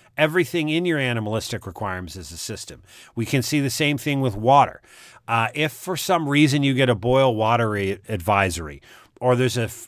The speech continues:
water main failure in your area and there's simply no water available to you for the next seven days until they can fix it, uh, where are you gonna get your water from? Um, and then where, how are you gonna make sure it's purified, right? How are you gonna make sure it's safe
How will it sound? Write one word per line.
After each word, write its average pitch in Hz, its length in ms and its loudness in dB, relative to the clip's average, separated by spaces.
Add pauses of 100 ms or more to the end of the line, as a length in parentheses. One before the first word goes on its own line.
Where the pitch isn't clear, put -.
(140)
water 135 420 4
main 127 280 4
failure 120 420 0
in 110 80 -2
your 104 140 -2
area 104 340 0
and 95 80 -6
there's 95 140 -6
simply 127 300 -4
no 113 160 2
water 110 440 4
available 101 540 0
to - 100 -8
you 90 260 -2 (320)
for - 140 -6
the 107 100 -4
next 110 280 -4
seven 110 340 -2
days 104 300 -2
until 101 260 -6
they 95 160 -6
can 85 240 -10 (260)
fix - 360 -2
it, 101 180 -4 (380)
uh, 120 160 2
where 117 240 -2
are 185 40 2
you 208 140 -2
gonna 175 140 0
get 156 140 -2
your 127 120 0
water 123 300 4
from? - 240 -16 (1040)
Um, 110 280 -2
and 120 140 0
then 117 160 2
where, 139 160 0
how 139 220 4
are 170 40 6
you 170 140 2
gonna 151 180 2
make 127 240 0
sure 113 480 -2 (280)
it's 110 120 -12
purified, 180 680 -2 (260)
right? 127 200 0
How 120 100 2
are 156 60 4
you 156 80 0
gonna 143 140 0
make 135 160 0
sure 127 180 -2
it's 117 160 -4
safe 117 400 -2